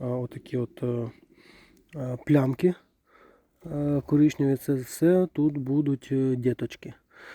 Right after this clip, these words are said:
Ось, і є центральна. Ось ще тут є під цією, теж ось, ну, на-, починає вже проростання. Ось. І, о, в наступному році, окрім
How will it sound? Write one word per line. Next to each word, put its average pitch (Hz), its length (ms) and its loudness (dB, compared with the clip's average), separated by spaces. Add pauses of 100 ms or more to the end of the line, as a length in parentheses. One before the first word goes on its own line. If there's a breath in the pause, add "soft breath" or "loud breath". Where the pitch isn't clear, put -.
(220 loud breath)
Ось, 117 360 -8
і 196 180 6
є 131 180 4
центральна. 135 640 0 (840 soft breath)
Ось 123 180 -6
ще 120 180 -4
тут 175 300 2
є 143 140 2
під 131 400 -2
цією, 131 400 0
теж 131 260 -6
ось, 123 180 -8 (320)
ну, 123 340 -6 (680 loud breath)
на-, 123 200 -2
починає 123 500 -4
вже 120 180 -2
проростання. 120 760 -4 (1080)
Ось. - 180 -14 (580 loud breath)
І, 170 220 2 (180)
о, 131 400 -2
в 120 100 -4
наступному 135 580 2
році, 190 460 0
окрім 127 440 -4